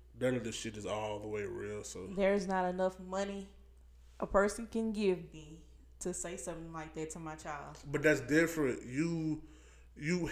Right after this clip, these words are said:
Speaker 1: held your child in your hands when she was a baby. Like, that is a different bond.
Speaker 2: I think even if I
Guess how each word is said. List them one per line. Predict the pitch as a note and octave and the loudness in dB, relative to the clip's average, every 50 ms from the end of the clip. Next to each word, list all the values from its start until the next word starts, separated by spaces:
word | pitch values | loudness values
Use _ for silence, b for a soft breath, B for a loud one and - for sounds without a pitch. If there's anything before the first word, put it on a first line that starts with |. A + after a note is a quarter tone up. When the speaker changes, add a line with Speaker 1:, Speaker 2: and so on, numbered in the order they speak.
| - - | 2 6
Speaker 1:
held | D#3+ E3 E3+ F3 E3+ D#3+ | 8 10 12 12 10 10
your | D#3 D3+ D3+ D3 | 10 8 6 6
child | - - D#3 C#3 C#3 C3+ C3 C3 C3 B2+ | 6 6 8 10 10 10 10 10 8 6
in | G2 B2+ C3+ C3+ | 4 4 4 4
your | C3 B2+ B2 A#2+ | 6 6 4 4
hands | B2 C#3+ C#3+ C#3+ C#3 C3+ A#2+ | 4 4 4 6 6 4 2
when | B2+ B2 | 0 -2
she | - - C#3+ | 0 0 0
was | B2+ A#2+ | 0 0
a | A#2+ | 0
baby. | A#2+ G#2+ G2+ A#2 C3 C3+ C3+ B2+ A#2 A2+ A2+ G#2+ | -2 0 2 4 6 6 6 4 2 2 -2 -2
Like, | G#2+ G#2+ G#2+ G#2 G2 - - b b b b b b b | -2 -4 -4 -6 -6 -10 -16 b b b b b b b
that | A#2 C#3+ D3 | 2 2 4
is | D3 C#3 | 4 4
a | C#3 | 4
different | A2 G2 A#2 D3 C#3+ - C3 A#2 G#2+ G2+ | 2 4 4 4 4 4 0 -2 -2 0
bond. | A#2+ C3+ D3+ D#3+ D3+ B2 A2 G2+ G2+ - - - - - - - - - - - - - - - - - - - - - - - - - - - - - - - - - | 2 4 6 6 6 4 2 -2 -4 -10 -14 -20 -20 -20 -20 -20 -20 -20 -20 -20 -20 -20 -20 -20 -20 -20 -20 -20 -20 -20 -20 -20 -20 -20 -20 -20 -20 -20 -20 -16 -6 -2
Speaker 2:
I | F3+ G#3 E4+ | 0 0 0
think | - - D4+ D4 C4+ A#3 | 0 -2 -6 -6 -6 -6
even | B3 C#4 C#4+ C4+ C#4 C4 B3+ | -6 -6 -4 -2 -2 0 2
if | B3+ B3+ B3+ B3 | 0 0 2 2
I | A3 G3 F3+ | 2 2 2